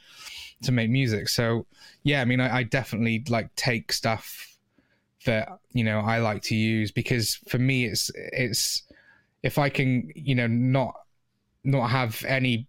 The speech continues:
problems with stuff like that, and that stuff's seamless, then,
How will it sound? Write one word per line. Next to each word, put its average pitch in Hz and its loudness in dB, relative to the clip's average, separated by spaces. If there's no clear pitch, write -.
problems 120 0
with 113 0
stuff - -2
like 104 -2
that, 113 0
and 110 0
that 131 2
stuff's - 0
seamless, 110 0
then, 110 0